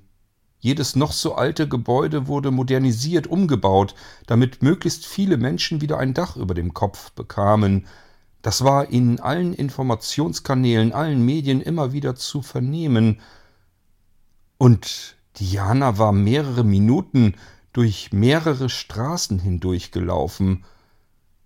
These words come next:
Sie war an verschiedensten Gebäuden vorbeigerannt, in dieses Gebäude hier hinein.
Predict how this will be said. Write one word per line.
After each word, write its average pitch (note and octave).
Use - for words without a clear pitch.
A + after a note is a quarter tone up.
Sie G#2+
war C3
an A#2+
verschiedensten D3+
Gebäuden B2
vorbeigerannt, G2+
in D3+
dieses G#3
Gebäude F3
hier D#3
hinein. C#3+